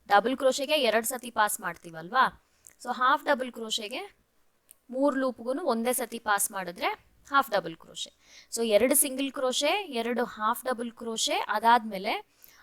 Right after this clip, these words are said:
ನಾಲ್ಕು ಡಬಲ್ ಕ್ರೋಶೆ ಹಾಕ್ಬೇಕು. ಎಲ್ಲಾನು ಅದೇ ಜಾಗದಲ್ಲೇನೆ ಹಾಕ್ತಾ ಇದ್ದೀನಿ. So ಹೀಗ್ ಹಾಕ್ದಾಗ ಏನಾಗತ್ತೆ, ಅದು ಒಂಥರ, ಆ, ಆ, ಆರ್ಚ್ ತರ ಕಾಣ್ಸತ್ತೆ. ನೋಡಿ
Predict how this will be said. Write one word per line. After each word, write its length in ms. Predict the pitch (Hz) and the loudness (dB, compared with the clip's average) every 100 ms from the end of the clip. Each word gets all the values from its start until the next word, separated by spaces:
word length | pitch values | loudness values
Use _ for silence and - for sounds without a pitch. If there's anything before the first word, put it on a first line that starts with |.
| - | -16
ನಾಲ್ಕು 600 | 208 226 254 311 - 359 | 0 4 6 4 -2 2
ಡಬಲ್ 280 | 254 226 226 | 4 4 -2
ಕ್ರೋಶೆ 340 | 233 196 269 | -6 -6 -4
ಹಾಕ್ಬೇಕು. 480 | 277 190 - 151 - _ _ _ _ _ _ _ _ _ _ _ _ - | -2 -4 -4 -20 -20 _ _ _ _ _ _ _ _ _ _ _ _ -4
ಎಲ್ಲಾನು 520 | 220 220 247 254 285 | 4 8 10 10 8
ಅದೇ 260 | 226 214 233 | 4 6 6
ಜಾಗದಲ್ಲೇನೆ 600 | 226 208 220 208 208 214 | 8 6 4 -2 -2 -4
ಹಾಕ್ತಾ 400 | 196 185 - 185 | -4 -4 -4 -6
ಇದ್ದೀನಿ. 520 | 175 170 165 269 370 _ _ _ _ - | -6 -10 -12 -12 -14 _ _ _ _ -2
So 180 | 285 | 0
ಹೀಗ್ 240 | 233 311 339 | 0 -2 0
ಹಾಕ್ದಾಗ 440 | 302 277 277 240 | 0 0 -2 0
ಏನಾಗತ್ತೆ, 760 | 240 233 214 196 - 226 381 - | -2 0 -2 -2 -4 -4 -4 -6
ಅದು 240 | 247 262 | -6 -4
ಒಂಥರ, 380 | 262 247 233 247 269 262 233 - | -8 -8 -6 -2 2 2 0 -4
ಆ, 80 | 190 185 175 - _ - - - | -10 -10 -12 -16 _ -10 -10 -8
ಆ, 60 | 202 202 233 247 | -4 2 8 8
ಆರ್ಚ್ 360 | 285 - - - | 8 4 -6 2
ತರ 140 | 254 311 392 - | 4 4 2 -4
ಕಾಣ್ಸತ್ತೆ. 600 | 233 202 190 170 160 _ _ _ _ _ _ _ _ _ _ _ _ _ _ | 0 0 0 -14 -16 _ _ _ _ _ _ _ _ _ _ _ _ _ _
ನೋಡಿ 300 | 226 190 170 | -2 -2 -2